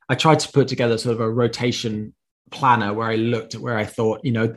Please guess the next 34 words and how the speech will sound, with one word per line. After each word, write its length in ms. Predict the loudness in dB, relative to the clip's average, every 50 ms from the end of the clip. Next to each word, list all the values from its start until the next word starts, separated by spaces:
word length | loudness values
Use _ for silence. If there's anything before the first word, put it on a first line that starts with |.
| -4 2
the 100 | 4 6
odd 200 | 6 6 4 2
player 300 | 0 0 2 2 2 0
getting 300 | 0 0 0 0 0 0
rotated 560 | -2 -4 -4 -2 -2 -4 -4 -4 -6 -6 -6
in 300 | -4 -6 -6 -8 -8 -6
one 220 | -4 -2 -2 -2 -2
game 200 | -2 -2 -2 -2
to 160 | -4 -4 -6
another 360 | -4 -2 -2 -2 -2 -2 -2 -2
is 300 | -2 -2 -4 -8 _ _ 0
very 180 | 2 2 2
difficult 400 | 0 -2 -6 -10 -6 -8 -8 -8
to 80 | -8 -8
predict. 480 | -6 -6 -2 -2 0 -2 -2 -4 -4 -2
But 80 | -2
if 100 | 0 2
I 80 | 2 0
try 200 | 2 2 0 0
and 100 | 0 0
look 100 | -2 -2
at 80 | -2
the 60 | -4 -2
games 280 | -2 -2 -2 -2 -4
for 100 | -6 -6
Chelsea 360 | -2 -2 0 0 -2 -2 -2
where 140 | -2 0 0
I 60 | -2
think 240 | -2 0 -2 -2 -2
there's 160 | -2 -8 -6
gonna 160 | -4 -4 -4 -2
be 340 | -2 0 0 0 -2 -4 _ -18 -18 -16 -16 -16 -16 -16 -12
sort 180 | -4 -2 0
of, 200 | 0 0 -2 -6